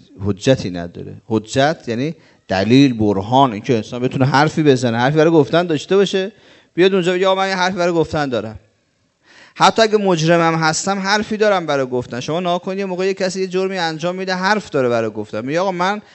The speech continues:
اگه این جرم مرتکب شدم، مثلاً این کاره نبودم، عصبی شدم»، یه همچین حالتی میاد دفاع می‌کنه ازش، با اینکه جرم داره. قاضی هم می‌بینه که بابا این مجرمه ولی حرف برای گفتن داره. بعد حالا میگه بهش تخفیفی بدیم، ببخشیمش،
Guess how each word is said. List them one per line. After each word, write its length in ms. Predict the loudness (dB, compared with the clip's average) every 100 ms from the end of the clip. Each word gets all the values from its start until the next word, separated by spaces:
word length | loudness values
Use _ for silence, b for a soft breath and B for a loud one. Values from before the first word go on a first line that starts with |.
| B B
اگه 220 | -2 0
این 180 | 0 0
جرم 260 | 0 0 2
مرتکب 440 | -2 -2 -4 -4
شدم، 500 | -4 -2 0 -2 -4 -12 b b b b _ _ -20
مثلاً 600 | -14 -4 -2 -2 -2 -4 -4
این 180 | -6
کاره 260 | 2 2 4
نبودم، 640 | 0 0 -2 0 0 0 -4
عصبی 440 | -6 -2 0 0
شدم»، 440 | -4 -4 -2 -4 -4
یه 120 | -4
همچین 340 | -4 -6 -4
حالتی 400 | -2 0 -2 -4
میاد 340 | -6 -2 -2 0
دفاع 320 | 0 2 2
می‌کنه 300 | 2 -2 -2
ازش، 300 | -2 -2 -2
با 140 | -2
اینکه 200 | -2 -2
جرم 400 | 2 4 4 2
داره. 380 | -2 -2 -4 -10 _ _ b b b b b
قاضی 320 | 2 2 2
هم 80 | 0
می‌بینه 280 | -2 -6 -8
که 100 | -6
بابا 200 | -4 -4
این 140 | -6
مجرمه 540 | -6 -6 -4 -6 -4 -4
ولی 160 | -6
حرف 280 | -6 -6 -6
برای 180 | -6 -6
گفتن 420 | -4 -6 -6 -6
داره. 400 | -4 -4 -4 -10 -16 _ -20 B B B B _
بعد 180 | -6 -4
حالا 220 | -4 -4
میگه 280 | -4 -6 -6
بهش 200 | -8 -8
تخفیفی 520 | -8 -8 -6 -6 -6
بدیم، 400 | -6 -8 -8 -10
ببخشیمش، 880 | -6 -4 -6 -8 -12 -10 -10 -12